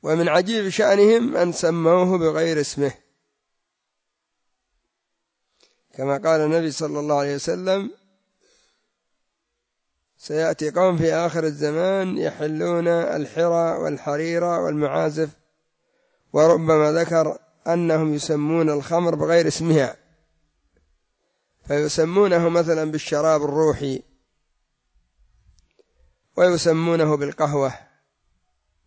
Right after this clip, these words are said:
وهذا اسم قديم له في أشعار العرب،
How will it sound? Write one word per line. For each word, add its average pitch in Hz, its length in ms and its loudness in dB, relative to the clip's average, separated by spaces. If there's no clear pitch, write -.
وهذا 196 440 4
اسم 175 280 -2
قديم 165 420 -2
له 123 260 -10
في 143 120 -6
أشعار 151 360 0
العرب، 147 420 0